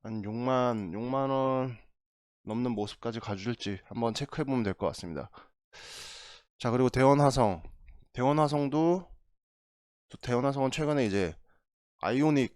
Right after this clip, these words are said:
파이브랑 리비안에 친환경 시트 공급한다고 움직였던 종목인데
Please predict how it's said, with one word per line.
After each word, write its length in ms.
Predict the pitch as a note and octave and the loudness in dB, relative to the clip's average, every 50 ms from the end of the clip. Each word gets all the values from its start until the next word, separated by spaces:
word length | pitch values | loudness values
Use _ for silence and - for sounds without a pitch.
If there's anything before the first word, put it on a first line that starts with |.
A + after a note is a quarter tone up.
| - | -6
파이브랑 420 | - A#2 B2+ C3+ B2+ C3 B2 A#2+ A2 | -2 0 0 2 2 2 2 2 2
리비안에 720 | G#2 A2+ A2 B2 B2+ B2+ B2+ B2 C#3 D3 D#3 D#3+ E3 E3+ - | 2 0 2 4 6 6 6 4 4 2 2 0 -2 -6 -8
친환경 480 | - - E3 D#3 D#3 D#3+ D#3 D3 C#3+ C#3 | -6 -4 0 2 2 2 2 2 2 2
시트 380 | C3+ - D3 - - - C3+ A2+ | 2 -2 -4 -4 -2 -2 -2 0
공급한다고 720 | - A2 A2 G#2+ A2 A2 C3 C3+ C#3 C3+ C3+ B2+ A2 F#2 | 0 0 0 2 2 2 2 2 4 6 6 6 4 2
움직였던 540 | F2+ G2 F#2 A2 A2 G#2+ - - G#2 F#2+ | 0 0 0 2 0 0 0 0 -4 -2
종목인데 680 | E2+ G2+ G2+ G#2 G#2 G#2+ G#2 F2 G2 G#2 A2+ A2+ G#2 | -2 -4 -2 0 2 2 2 2 4 4 4 4 2